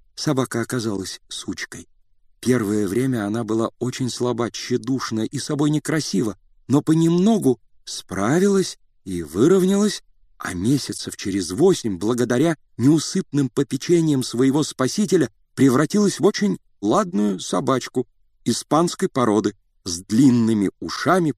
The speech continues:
пушистым хвостом в виде трубы и большими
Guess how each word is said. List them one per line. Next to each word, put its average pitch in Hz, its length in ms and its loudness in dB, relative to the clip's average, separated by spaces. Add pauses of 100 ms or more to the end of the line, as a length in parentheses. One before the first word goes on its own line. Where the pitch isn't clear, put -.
пушистым 113 680 -2
хвостом 147 720 0 (320)
в 87 60 -8
виде 113 480 4 (120)
трубы 123 600 4 (260)
и 135 80 4
большими 131 800 0